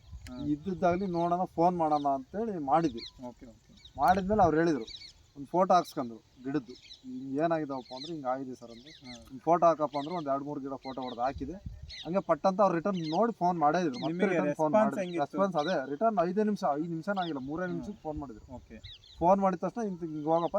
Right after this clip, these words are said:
Speaker 2: ಚನ್ನಗಿರಿಗೆ ಹೋಗು, ಇಲ್ಲಾಂದ್ರೆ ಅಲ್ಲಿಗೆ ತಂದು ಕೊಡ್ತಾರೆ" ಅಂದ್ರೆ, "ಇಲ್ಲ ಸರ್, ನಾನೇ ಹೋಗ್ತೀನಿ, ಹೇಳ್ರಿ ಸರ್" ಅಂದ್ರೆ.
Speaker 1: ಹಾ.
Speaker 2: ಹಂಗೆ ಸೀದಾ ಬೈಕ್ ತಗೊಂಡು ಸೀದಾ ಚನ್ನಗಿರಿಗೆ ಹೋದೆ.
Speaker 1: ಹಾ.
Speaker 2: ಚನ್ನಗಿರಿಗೆ ಹೋದೆ, ಚನ್ನಗಿರಿಯಿಂದ ತಗೊಂಬಂದು.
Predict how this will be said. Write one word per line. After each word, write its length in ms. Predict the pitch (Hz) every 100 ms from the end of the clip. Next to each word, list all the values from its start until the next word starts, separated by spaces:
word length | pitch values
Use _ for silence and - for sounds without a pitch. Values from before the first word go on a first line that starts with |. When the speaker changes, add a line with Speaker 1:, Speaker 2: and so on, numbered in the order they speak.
| 208
Speaker 2:
ಚನ್ನಗಿರಿಗೆ 400 | - 160 165 160
ಹೋಗು, 320 | 156 156 160 214
ಇಲ್ಲಾಂದ್ರೆ 300 | 180 180 160
ಅಲ್ಲಿಗೆ 180 | 147
ತಂದು 260 | 156 147 147
ಕೊಡ್ತಾರೆ" 240 | 147 135
ಅಂದ್ರೆ, 160 | 135 170
"ಇಲ್ಲ 120 | 175
ಸರ್, 180 | 165 170
ನಾನೇ 240 | 143 151
ಹೋಗ್ತೀನಿ, 400 | 165 151 - 143 165 151
ಹೇಳ್ರಿ 220 | 139 135
ಸರ್" 160 | 113 113
ಅಂದ್ರೆ. 240 | 104 - -
Speaker 1:
ಹಾ. 260 | - 120 -
Speaker 2:
ಹಂಗೆ 200 | 143 175
ಸೀದಾ 240 | - 180
ಬೈಕ್ 260 | 180 151 151
ತಗೊಂಡು 200 | 165 202
ಸೀದಾ 160 | 165 180
ಚನ್ನಗಿರಿಗೆ 400 | - 139 135 123
ಹೋದೆ. 340 | 101 - -
Speaker 1:
ಹಾ. 80 | 123 117 107 -
Speaker 2:
ಚನ್ನಗಿರಿಗೆ 360 | - 151 170 165
ಹೋದೆ, 160 | 156 220
ಚನ್ನಗಿರಿಯಿಂದ 460 | 160 151 151 151
ತಗೊಂಬಂದು. 480 | 254 160 143 117 98